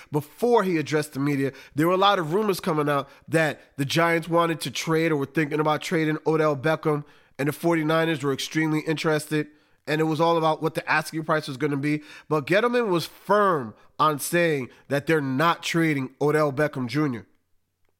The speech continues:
But when asked about the future of Eli Manning, it wasn't as firm.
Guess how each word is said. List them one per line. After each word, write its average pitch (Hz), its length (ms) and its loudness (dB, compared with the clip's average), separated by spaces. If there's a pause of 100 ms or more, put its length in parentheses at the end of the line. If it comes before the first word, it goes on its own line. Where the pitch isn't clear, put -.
(400)
But 185 420 0 (280)
when 165 260 0
asked 220 300 2
about 175 260 2
the 147 80 -8
future 185 440 -2
of 156 140 -4
Eli 175 300 2
Manning, 160 400 0 (500)
it 220 140 4
wasn't 160 260 2
as 143 140 0
firm. 160 280 0